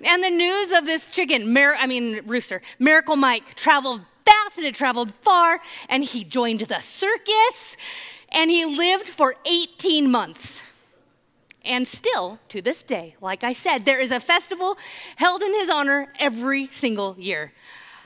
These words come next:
Mike the Headless Chicken. But this story reminds us that at some very basic level, when the head and the body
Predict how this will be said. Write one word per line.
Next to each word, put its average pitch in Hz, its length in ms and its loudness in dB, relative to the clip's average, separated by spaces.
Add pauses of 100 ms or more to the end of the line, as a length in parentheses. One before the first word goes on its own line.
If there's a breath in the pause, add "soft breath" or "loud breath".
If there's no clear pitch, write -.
(180 loud breath)
Mike 262 380 2 (180)
the 277 140 2
Headless 226 600 -4
Chicken. 151 460 -10 (1300 loud breath)
But 294 140 0
this 330 160 0
story 359 380 4
reminds 311 400 2
us 247 140 -2
that 240 180 0
at 240 140 -2
some 233 240 -2
very 226 340 2
basic 269 340 -2
level, 277 420 -2 (420 soft breath)
when 254 180 0
the 269 60 2
head 262 420 -2
and 339 120 -4
the 359 60 0
body 254 440 0